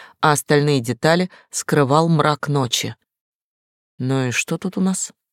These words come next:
заговорил он спустя секунды три, поразительно неприятным голосом, осипшим и с хрипотцой.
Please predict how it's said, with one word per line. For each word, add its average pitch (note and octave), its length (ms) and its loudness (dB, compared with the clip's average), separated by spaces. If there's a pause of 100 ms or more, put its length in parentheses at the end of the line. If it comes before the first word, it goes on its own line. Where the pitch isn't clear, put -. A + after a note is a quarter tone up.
заговорил C#3 540 4
он C#3+ 100 2
спустя - 380 -4
секунды D3 480 -2
три, B2 340 -2 (240)
поразительно D#3 720 2
неприятным D#3+ 680 2
голосом, A#2+ 480 0 (340)
осипшим E3+ 640 0 (100)
и F3 60 -2
с - 80 -6
хрипотцой. B2 680 -2